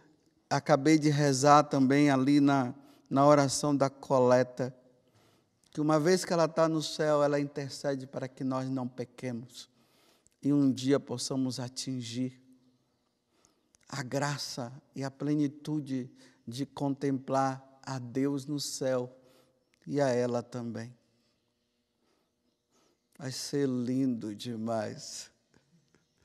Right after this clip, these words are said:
Vai ser bom demais quando nossa alma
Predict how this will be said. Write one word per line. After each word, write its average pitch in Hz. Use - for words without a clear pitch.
Vai 120
ser 151
bom 135
demais 127
quando 131
nossa 139
alma 131